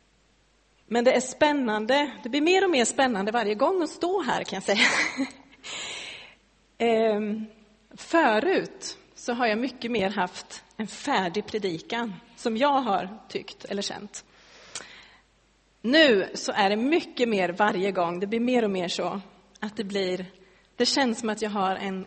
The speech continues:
kartong med pusselbitar här. Och så får vi lägga dem tillsammans. Och så får den helige ande visa vilka bitar som ska bli predikan idag. Så det är lite lagom spännande och läskigt.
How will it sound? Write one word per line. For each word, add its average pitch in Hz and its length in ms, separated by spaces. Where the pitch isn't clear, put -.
kartong 208 480
med 196 140
pusselbitar 202 760
här. 185 280
Och 208 180
så 180 600
får - 180
vi 196 100
lägga 208 340
dem 180 220
tillsammans. 190 840
Och 202 100
så 202 100
får 214 120
den 202 140
helige 190 380
ande 185 300
visa 196 400
vilka 185 340
bitar 202 440
som 190 300
ska - 180
bli 190 160
predikan - 520
idag. - 160
Så - 160
det 214 80
är 220 40
lite 220 200
lagom 247 500
spännande 233 520
och 247 100
läskigt. - 580